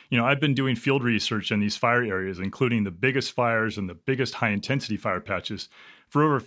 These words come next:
over fifteen years now in the forests of the Sierra Nevada and elsewhere in the West. I have yet to find a single acre where that's true,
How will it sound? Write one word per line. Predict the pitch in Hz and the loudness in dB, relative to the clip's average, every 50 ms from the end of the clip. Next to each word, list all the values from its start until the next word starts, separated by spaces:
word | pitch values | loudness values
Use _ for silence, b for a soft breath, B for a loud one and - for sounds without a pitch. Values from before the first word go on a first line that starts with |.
| - | -4
over | - 147 127 131 | -2 0 0 0
fifteen | 120 - 160 147 - - 139 120 110 | 2 2 0 0 0 0 0 2 2
years | 110 123 131 117 - | 2 2 0 -2 -2
now | 101 87 80 85 | -4 -6 -6 -6
in | 92 101 | -6 -8
the | |
forests | 95 - - 107 101 101 95 - | -8 -4 -2 0 0 0 -2 -2
of | - 98 | -6 -6
the | 95 | -6
Sierra | - - - 110 101 | -6 -4 -2 0 0
Nevada | 101 95 92 107 107 104 104 98 | 0 0 0 0 0 2 0 0
and | 90 107 | 0 0
elsewhere | 117 160 160 - - 113 98 | 0 0 -2 0 -2 -2 -2
in | 98 | -2
the | 95 92 | -2 -2
West. | 104 120 117 101 - - - B B B B B B B B - | 0 0 0 0 -2 -4 -12 B B B B B B B B -2
I | 123 165 | 0 2
have | 185 156 | 2 2
yet | 127 139 135 - | 2 2 0 0
to | - 123 | -4 -2
find | - 135 127 113 | 0 0 0 0
a | 101 | 0
single | - - - 139 139 117 110 - 123 | -2 0 0 0 0 0 -2 -2 -2
acre | 120 123 120 123 104 95 | -2 -2 0 -2 -2 0
where | 98 98 98 | 0 0 0
that's | 98 95 92 92 - - | 0 0 -2 -2 -4 -6
true, | - - - 127 113 92 82 - | -6 -4 0 2 0 0 0 -4